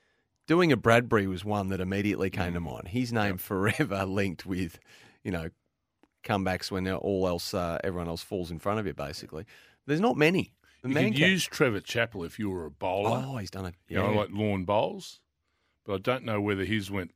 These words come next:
Speaker 2: right, left, or left, right.
Speaker 1: <laughs> He's went dead straight. It was a drive,
Speaker 2: Well,
Speaker 1: basically.
Speaker 2: dri-, well,
Speaker 1: Yeah.
Speaker 2: when you do the drive, you're doing
Speaker 1: Yeah.
Speaker 2: the Trevor Chappell.
Speaker 1: That's right.
Speaker 2: There's something new for the bowlers on a Saturday. On
Speaker 1: What
Speaker 2: the
Speaker 1: else
Speaker 2: green.
Speaker 1: do we use? One three hundred seven three six seven three six is the open line number, by the way.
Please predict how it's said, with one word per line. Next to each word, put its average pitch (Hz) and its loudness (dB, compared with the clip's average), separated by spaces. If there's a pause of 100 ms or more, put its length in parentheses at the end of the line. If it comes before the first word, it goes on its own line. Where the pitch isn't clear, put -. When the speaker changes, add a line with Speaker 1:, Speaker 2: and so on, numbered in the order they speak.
(140)
Speaker 2:
right, 101 -2
left, 95 -4
or 87 -4
left, 95 -4
right. 113 0
Speaker 1:
<laughs> - -10
He's 151 0
went 104 4
dead 95 2
straight. 131 -2
It - -2
was 85 -8
a 85 -8
drive, 98 -2
Speaker 2:
Well, 123 -2
Speaker 1:
basically. - -8 (100)
Speaker 2:
dri-, 117 -2
well, 98 -4
Speaker 1:
Yeah. 147 -2
Speaker 2:
when 113 0
you 107 2
do 113 2
the 92 -4
drive, 110 0
you're 104 -4
doing 139 4
Speaker 1:
Yeah. 135 2
Speaker 2:
the 113 0
Trevor 120 -2
Chappell. 143 0
Speaker 1:
That's 113 -4
right. 170 2 (180)
Speaker 2:
There's 156 -6
something 101 -8
new 101 -4
for - -14
the 95 -10
bowlers 120 0
on 113 -4
a 104 -6
Saturday. 131 -4
On 170 -2
Speaker 1:
What 330 4
Speaker 2:
the 330 6
Speaker 1:
else 285 4
Speaker 2:
green. 247 -2
Speaker 1:
do 269 0
we 202 4
use? 92 -2
One 202 4
three 190 6
hundred 156 8
seven 143 6
three 131 2
six - -2
seven 120 6
three 107 0
six - -2
is 104 0
the 104 2
open 104 0
line 92 -2
number, 98 0
by 92 2
the 90 0
way. 92 2